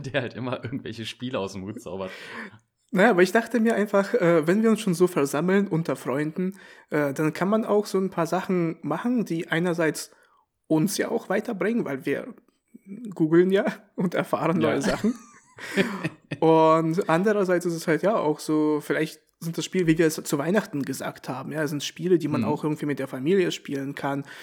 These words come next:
Speaker 2: äh, dauert nicht lange, die vorzubereiten, das macht halt Spaß und es ist halt auch, manche Sachen sind echt witzig.
Speaker 1: Ja.
Speaker 2: Deswegen.
Speaker 1: Ja, dann, dann, wenn, dann lass uns gerne direkt loslegen.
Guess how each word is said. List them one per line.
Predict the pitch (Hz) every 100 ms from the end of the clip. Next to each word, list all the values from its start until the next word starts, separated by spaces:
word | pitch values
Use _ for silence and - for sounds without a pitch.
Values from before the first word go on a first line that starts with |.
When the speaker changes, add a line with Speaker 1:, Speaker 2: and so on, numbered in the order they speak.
| - - - -
Speaker 2:
äh, | 131 131
dauert | 131 135 139 135
nicht | 127
lange, | 135 139
die | 131
vorzubereiten, | - 143 165 147 127 123 131 135 127
das | 127 -
macht | 131 -
halt | -
Spaß | - - 139 196 - - _ - - _ _ -
und | 170
es | 190 165
ist | -
halt | 139 139
auch, | 143 147
manche | 165 165
Sachen | 147 147
sind | 151 -
echt | 135 135 -
witzig. | 131 - - - _ _ _ _ _ _ _ _ 101
Speaker 1:
Ja. | 90 - _ _ _ _ _ _ _ _ _ - - - - -
Speaker 2:
Deswegen. | 202 214
Speaker 1:
Ja, | 190
dann, | 190 185 170
dann, | 156 151
wenn, | 156 156 _
dann | 135 147
lass | 147 156
uns | 156 -
gerne | 131 143 151 143 - 127
direkt | 131 127 107
loslegen. | 104 127 - 95 73 73